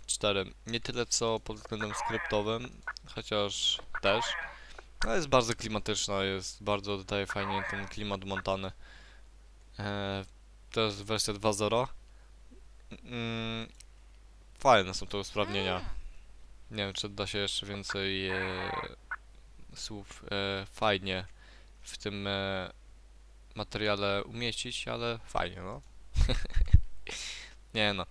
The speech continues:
Dobra, zobaczymy, ile będzie trwał odcinek. Mamy, jak nagrywam, dwunastą.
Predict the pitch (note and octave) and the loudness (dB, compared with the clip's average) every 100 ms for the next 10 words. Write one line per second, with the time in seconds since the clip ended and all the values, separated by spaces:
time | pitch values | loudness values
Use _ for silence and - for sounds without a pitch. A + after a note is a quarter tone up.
0 | - - - - - C3 C3 A#2 B2+ C3+ | -10 -16 -16 -16 -4 6 6 6 4 4
1 | - B2+ A2 - - - - A#2 A2+ A2+ | 4 2 0 -2 -16 -18 -8 -2 0 -2
2 | G#2 - A2+ A2 - - A2+ G#2 G2+ G#2 | -4 -2 0 0 -2 -4 -2 -2 -2 -2
3 | G2+ G2 - - - - - - - - | -2 -2 -6 -10 -16 -18 -18 -20 -20 -20
4 | - - - - - G#2 A2 G#2+ G#2+ G#2 | -20 -20 -20 -16 -10 -8 -4 -2 -4 -2
5 | G2+ G2+ G2 - G#2+ G#2 - G2 | -4 -6 -10 -8 -4 -4 -4 -6